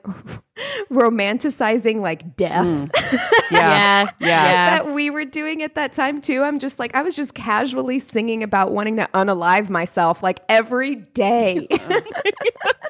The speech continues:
Speaker 3: That goth, like, it was, like,
Speaker 2: That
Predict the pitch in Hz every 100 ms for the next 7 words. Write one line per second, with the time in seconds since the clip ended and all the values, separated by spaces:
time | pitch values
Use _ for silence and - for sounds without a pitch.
0 | - - - 659 - - - - 480 494
1 | - - 233 233 311 _ _ 202 254 -
2 | 254 294 269 247 190